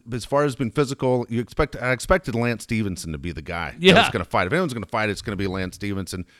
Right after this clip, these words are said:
Speaker 1: As bad as the suspensions are, it gives guys like,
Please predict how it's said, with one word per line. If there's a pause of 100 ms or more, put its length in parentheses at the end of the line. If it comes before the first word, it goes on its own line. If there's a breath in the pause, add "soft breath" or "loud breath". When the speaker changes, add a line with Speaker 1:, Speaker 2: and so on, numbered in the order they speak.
(280 soft breath)
Speaker 1:
As
bad
as
the
suspensions
are,
it
gives
guys
like,